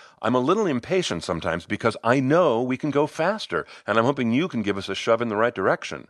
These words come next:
"I think I can," I said. And then, slowly,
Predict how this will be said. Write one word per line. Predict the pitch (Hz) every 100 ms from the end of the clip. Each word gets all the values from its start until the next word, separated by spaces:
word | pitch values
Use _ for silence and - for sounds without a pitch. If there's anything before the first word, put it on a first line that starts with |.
| _ _ _ _ _ -
"I | 90
think | 139 123
I | 85
can," | - 85 127 98 71
I | -
said. | - 78 76 90 _ _ _ _ _ _ _ _
And | 127 165
then, | 165 160 160 - _ _
slowly, | - - 208 214 139 95 87 87 90